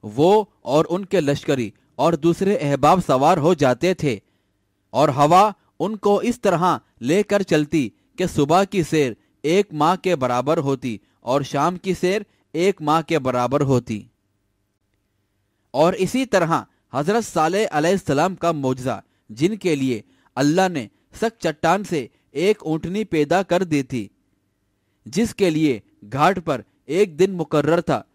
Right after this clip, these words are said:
दूसरे दिन कौम वालों के लिए। हजरत सालेह अलैहिस्सलाम ने फरमाया, सूरह अल आराफ में,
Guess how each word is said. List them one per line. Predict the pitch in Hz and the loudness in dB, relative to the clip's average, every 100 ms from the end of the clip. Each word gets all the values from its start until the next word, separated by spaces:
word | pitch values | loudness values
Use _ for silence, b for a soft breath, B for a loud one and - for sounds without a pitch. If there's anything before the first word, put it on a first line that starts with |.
| _ _ | _ _
दूसरे | 104 147 151 208 | -4 -2 0 0
दिन | 185 190 208 - _ _ | 2 0 -2 -14 _ _
कौम | 160 196 170 | 0 0 2
वालों | 139 143 185 | 2 2 2
के | 165 147 | 0 -2
लिए। | 123 113 - _ _ _ | -2 -6 -10 _ _ _
हजरत | 135 170 220 | -2 2 0
सालेह | 180 175 160 196 220 | 0 0 2 2 0
अलैहिस्सलाम | - 156 190 180 139 165 202 | -2 0 0 0 0 0 0
ने | 175 | -2
फरमाया, | 214 151 135 127 107 - _ _ _ _ _ _ _ _ _ _ | -2 -2 -2 -4 -6 -12 _ _ _ _ _ _ _ _ _ _
सूरह | - 175 208 220 | -2 2 4 4
अल | 208 175 | 2 0
आराफ | 165 151 151 190 180 | 2 2 4 2 0
में, | 131 101 | -10 -10